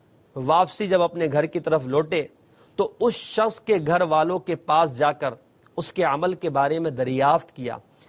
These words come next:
کہ آخر وہ ایسا کون سا عمل کرتا تھا کہ جس کی سزا بطور عبرت دنیا میں بھی دکھائی گئی۔ تو بتایا گیا کہ وہ شخص آٹا بیچنے والا تھا اور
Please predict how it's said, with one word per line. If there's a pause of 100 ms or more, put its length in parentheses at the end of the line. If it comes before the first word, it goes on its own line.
(180)
کہ (180)
آخر
وہ (100)
ایسا (180)
کون
سا (100)
عمل
کرتا
تھا (720)
کہ (160)
جس
کی
سزا (640)
بطور
عبرت
دنیا
میں
بھی
دکھائی
گئی۔ (600)
تو
بتایا
گیا (440)
کہ
وہ
شخص (260)
آٹا
بیچنے
والا (100)
تھا (580)
اور